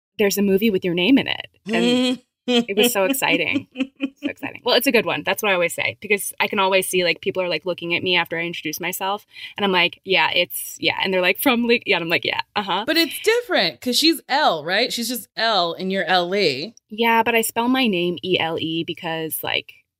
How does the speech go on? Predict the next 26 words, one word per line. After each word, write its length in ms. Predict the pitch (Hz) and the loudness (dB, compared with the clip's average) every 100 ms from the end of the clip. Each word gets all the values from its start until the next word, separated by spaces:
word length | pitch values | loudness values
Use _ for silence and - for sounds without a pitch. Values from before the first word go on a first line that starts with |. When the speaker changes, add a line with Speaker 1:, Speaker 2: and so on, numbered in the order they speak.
| _ | _
Speaker 1:
I 100 | 190 | 2
don't 160 | 208 190 | 4 2
know, 280 | 165 175 190 | 0 0 -2
choice. 600 | - 156 185 233 - - _ _ - _ | -2 0 2 0 -2 -10 _ _ -20 _
And 720 | 196 190 185 185 180 180 185 - | 0 2 4 4 4 2 -2 -6
Speaker 2:
<laughs> 60 | _ _ _ _ _ | _ _ _ _ _
Speaker 1:
so 160 | - 190 | -4 -2
people 300 | 226 220 233 | -2 -2 -2
just 240 | 190 175 | -2 -2
will 140 | 185 | -2
read 220 | 160 170 156 | 0 -4 -2
that 160 | 151 | -4
as 120 | 170 - | -4 -4
Elle, 220 | - 87 - | -2 -2 -2
because 280 | 247 294 | 0 2
I 60 | 294 | 2
realized 460 | 269 311 330 294 - | 2 2 4 2 2
recently, 500 | 208 208 180 180 175 | 0 0 -2 -2 -2
like, 300 | 165 170 - | -2 -4 -6
you 120 | 202 220 | -2 0
don't 220 | 247 - | 0 0
say, 480 | - 180 175 165 - | 2 4 2 0 -4
like, 200 | 160 160 - | -4 -4 0
"Ale" 360 | 226 240 196 | 2 2 0
is 120 | 160 - | -2 -4
pronounced 580 | 180 170 160 151 - | -4 -2 -2 -6 -12